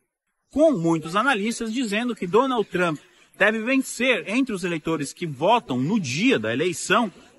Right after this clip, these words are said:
com uma margem de onze pontos, isso lhe daria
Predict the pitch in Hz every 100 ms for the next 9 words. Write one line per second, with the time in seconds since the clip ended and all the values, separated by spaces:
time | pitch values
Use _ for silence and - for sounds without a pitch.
0 | - 247 208 170 180 160 151 135 156 196
1 | 247 175 139 - 262 247 156 170 202 294
2 | 302 320 302 156 175 226